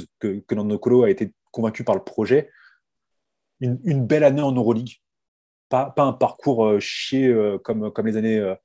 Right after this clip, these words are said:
comme l'année dernière avec les blessures, avec, euh, avec tous les aléas,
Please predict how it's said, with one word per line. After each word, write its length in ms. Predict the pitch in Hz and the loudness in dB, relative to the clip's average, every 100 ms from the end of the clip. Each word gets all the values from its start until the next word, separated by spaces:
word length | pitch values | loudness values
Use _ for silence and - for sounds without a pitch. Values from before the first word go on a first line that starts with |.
| _ - | _ -6
comme 140 | 113 | -2
l'année 220 | 110 113 | 0 2
dernière 320 | 110 104 113 | 2 0 0
avec 220 | 117 104 - | 0 -2 -4
les 60 | |
blessures, 480 | 95 104 101 - 117 | -4 -4 -4 -2 0
avec, 220 | 104 95 | 0 0
euh, 100 | 98 - _ _ - | -4 -8 _ _ -4
avec 280 | 98 95 | -2 -2
tous 120 | - 117 | -4 -2
les 160 | 107 | 0
aléas, 400 | 98 107 139 151 | 2 2 2 -2